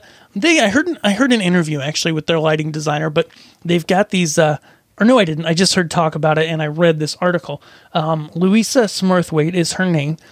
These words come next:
Uh, she's a British designer, and she comes from the theater world. And I think looking at this tour, there's an article on P L S N, uh, magazine. We'll link to that in the show notes. But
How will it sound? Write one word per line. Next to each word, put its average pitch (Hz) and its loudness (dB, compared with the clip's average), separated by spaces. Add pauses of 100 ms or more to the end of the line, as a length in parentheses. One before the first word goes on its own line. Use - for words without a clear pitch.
(220)
Uh, 165 2
she's 202 0
a 180 -2
British 170 0
designer, 156 0 (880)
and 208 2
she 294 2
comes 339 -2
from 349 -6
the 285 2
theater 175 0
world. 127 -10 (580)
And 208 2
I 240 0
think 381 -6 (460)
looking 226 2
at 202 0
this 220 -2
tour, 196 2
there's 175 2
an 165 0
article 175 2
on 170 0
P - -2
L 170 4
S 160 0
N, 170 -2 (100)
uh, 151 -2
magazine. 170 0
We'll 156 0
link 175 0
to 185 -2
that 190 0 (540)
in 190 2
the 175 0
show 160 2
notes. 226 -4 (640)
But 214 0